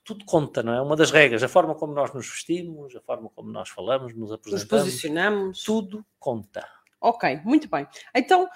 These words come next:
Speaker 2: relativamente aqui às vendas, ao lucro e fluxo de caixa, eu acredito,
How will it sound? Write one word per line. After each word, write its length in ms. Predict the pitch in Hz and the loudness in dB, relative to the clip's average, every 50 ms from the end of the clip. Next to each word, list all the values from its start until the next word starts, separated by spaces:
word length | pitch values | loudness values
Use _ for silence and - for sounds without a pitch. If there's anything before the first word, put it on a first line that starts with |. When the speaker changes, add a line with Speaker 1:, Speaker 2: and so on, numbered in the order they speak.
| - - _ | -14 -20 _
Speaker 2:
relativamente 800 | - - 370 403 392 349 302 269 311 262 262 254 254 254 - - 247 - - | 2 4 4 4 6 4 4 4 4 4 4 2 2 0 -2 -4 -4 0 2
aqui 440 | 202 220 220 220 220 214 - 233 | 4 6 6 4 4 0 -2 -2
às 200 | 214 202 214 190 | 0 0 0 -2
vendas, 340 | 180 - 233 233 226 214 214 | -2 -2 -2 -2 -2 -4 -4
ao 80 | 214 214 | -2 -2
lucro 260 | 214 226 220 - 202 | -2 -4 -4 -6 -10
e 40 | 214 | -10
fluxo 320 | - - 214 202 196 - | -8 -8 -8 -8 -8 -8
de 80 | - - | -8 -6
caixa, 200 | 151 139 - 214 | -6 -4 -2 0
eu 200 | 226 285 320 349 | 0 2 2 0
acredito, 680 | 359 359 - 269 233 185 214 220 220 - 285 294 - | -2 -2 -2 -2 -2 -2 -4 -6 -6 -8 -12 -14 -14